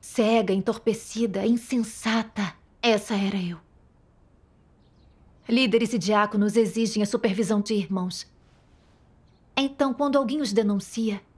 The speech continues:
eu, como líder, deveria guiar os outros na busca para aprender uma lição e saber como tratá-los com base nos princípios.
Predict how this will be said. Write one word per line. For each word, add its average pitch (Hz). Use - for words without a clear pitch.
eu, 302
como 269
líder, 214
deveria 277
guiar 254
os 220
outros 226
na 220
busca 220
para 220
aprender 240
uma 190
lição 185
e 269
saber 233
como 214
tratá-los 214
com 240
base 220
nos 202
princípios. 196